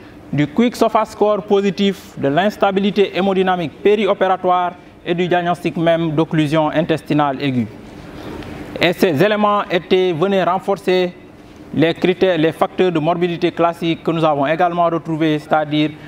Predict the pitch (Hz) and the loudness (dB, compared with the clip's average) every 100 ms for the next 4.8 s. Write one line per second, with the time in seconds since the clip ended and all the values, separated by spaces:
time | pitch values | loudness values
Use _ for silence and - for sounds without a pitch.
0 | - - - 131 175 190 165 151 165 175 | -20 -16 -4 2 2 2 -2 -2 0 0
1 | - 165 165 170 - - - - 170 - | 2 2 2 -2 -10 -20 -14 -2 -2 -2
2 | - 127 139 165 165 151 147 160 160 156 | 0 0 2 2 2 2 2 2 0 0
3 | 156 156 147 147 147 - 170 170 156 - | -2 0 0 0 -2 -2 0 0 -2 0
4 | 208 190 202 180 185 175 175 | 0 2 2 4 4 4 2